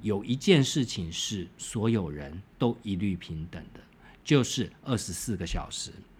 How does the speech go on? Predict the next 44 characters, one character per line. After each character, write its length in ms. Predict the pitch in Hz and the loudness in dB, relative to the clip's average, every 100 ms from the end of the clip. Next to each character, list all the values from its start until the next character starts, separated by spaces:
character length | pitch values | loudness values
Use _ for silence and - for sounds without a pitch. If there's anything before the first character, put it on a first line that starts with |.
| - - - | -20 -20 -12
不， 140 | - 175 - | -10 -6 2
你 160 | 151 | 4
再 180 | 156 269 | 8 10
有 180 | 175 101 | 10 8
钱， 360 | - 107 95 104 | 2 -2 0 0
你 140 | 110 127 | 4 6
也 160 | 110 | 6
是 160 | 87 117 | 2 -4
二 100 | 113 | -4
十 60 | 92 | -4
四 240 | - 107 | -4 -6
个 220 | 92 85 | -6 -12
小 280 | 85 - 80 | -10 -10 -8
时 220 | - - | -8 -10
哦； 180 | 82 82 | -12 -8
你 180 | 110 123 | 2 2
再 260 | 123 233 180 | 6 6 6
穷， 560 | - - 127 107 113 143 | 6 2 4 4 4 6
你 100 | 139 | 6
也 140 | 113 | 4
是 180 | 87 107 | 0 -4
二 80 | 110 | -4
十 60 | |
四 320 | 90 - - 98 | -6 -6 -6 -6
个 120 | 85 | -6
小 240 | - 78 | -10 -12
时。 200 | - - - - - - - - | -10 -12 -12 -16 -14 -12 -14 2
所 180 | - 254 | 8 8
以 180 | 185 - - - | 8 0 -18 2
从 200 | 170 233 | 8 10
某 300 | 262 135 92 | 10 8 4
个 160 | 143 | 0
角 260 | 143 95 71 | 0 -2 -2
度 200 | - 107 | 0 0
来 180 | 78 76 | -2 -8
看， 260 | - 104 82 - - - - - | -8 -8 -8 -14 -20 -18 -18 0
这 160 | 247 233 | 4 6
是 360 | - 233 196 - - - | 6 4 4 0 -18 -2
老 320 | 135 127 104 | 6 6 6
天 260 | - 196 214 | 6 6 6
给 260 | 202 117 | 6 6
你 260 | 135 123 78 | 6 6 2
唯 180 | 90 113 | 2 4
一 340 | 147 156 185 | 4 2 2